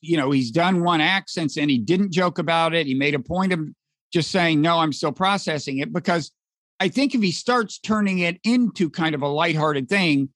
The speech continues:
the Academy will, will crack down less harshly on Will Smith. That's, that's my theory. So he's kind of, Chris Rock has,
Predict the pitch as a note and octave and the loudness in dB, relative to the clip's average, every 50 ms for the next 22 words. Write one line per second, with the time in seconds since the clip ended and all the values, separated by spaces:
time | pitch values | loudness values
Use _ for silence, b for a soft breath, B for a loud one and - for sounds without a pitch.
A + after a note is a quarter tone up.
0 | _ _ _ _ _ - C#3+ E3 F3 E3 D#3 - - F#3 F#3 F#3+ G3+ G#3+ G#3 G3 | _ _ _ _ _ -6 -2 0 0 0 0 -2 -2 -2 0 0 2 2 0 0
1 | E3 D3+ D3+ C#3+ C3+ C3+ C3 B2 - _ _ _ _ - C#3+ C#3+ E3+ F3 D#3+ D#3 | 0 0 2 2 2 2 2 0 -4 _ _ _ _ -4 -2 0 2 2 4 2
2 | D3+ D3+ D3 C#3+ C#3+ D3 - _ - - D#3+ E3 F3 D#3+ D3+ D3+ C#3+ C#3 - _ | 2 2 2 2 0 -2 -4 _ -4 -2 0 2 2 2 2 0 0 -2 -6 _
3 | _ - F#3+ E3+ D#3+ D#3 - - E3 D#3+ D3+ D3+ C#3 C#3 D3 C3 - - E3+ F3+ | _ -4 -2 0 0 0 -2 -2 0 2 2 4 4 2 2 0 -2 0 0 0
4 | F3+ C#3+ - - D3+ D3 C#3+ C#3 C#3 - D3 C#3 B2 B2 C3+ A#2+ A#2+ - - - | 0 0 -2 -4 -2 -2 -2 -2 -2 -2 -2 0 0 0 0 0 -2 -4 -6 -4
5 | C3 C3 F2 D#2+ - - C#3+ C#3 C3+ - - - - E3 D#3+ D3+ D3 C#3 - - | -4 -4 -4 -6 -10 -6 -4 -4 -4 -6 -8 -10 -4 0 2 2 2 0 -2 -4
6 | C#3+ D3 C#3+ C3+ C3 C3 A#2 - A2 F2 E2+ E2+ G2+ G#2 - F#3+ E3 F#3+ G3 E3+ | -2 0 0 0 0 -2 -4 -6 -8 -8 -8 -8 -6 -2 0 2 2 2 2 0
7 | - C#4 D#4 D4+ C4+ G#3 D3 _ _ _ _ _ _ _ _ _ _ _ _ _ | 0 0 0 0 0 -2 -4 _ _ _ _ _ _ _ _ _ _ _ _ _
8 | - D#4 F4 B3 - C4 A#3 A#3 A3+ - F#3 D3+ - - | -4 -2 -2 -2 0 0 0 0 0 -2 -4 -6 -8 -10